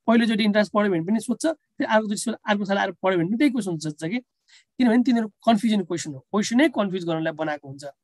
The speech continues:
यस्ता क्वेसनहरूलाई लेखेर यादै गर्नुपर्छ।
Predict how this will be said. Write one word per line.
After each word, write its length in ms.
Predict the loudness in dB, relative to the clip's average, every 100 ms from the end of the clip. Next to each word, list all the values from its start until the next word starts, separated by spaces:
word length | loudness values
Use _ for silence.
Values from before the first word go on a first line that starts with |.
| _ _ _ -6
यस्ता 180 | -4 -2
क्वेसनहरूलाई 400 | -2 0 2 4
लेखेर 380 | 4 2 4 4
यादै 400 | 4 4 4 2
गर्नुपर्छ। 520 | 0 -4 -10 -18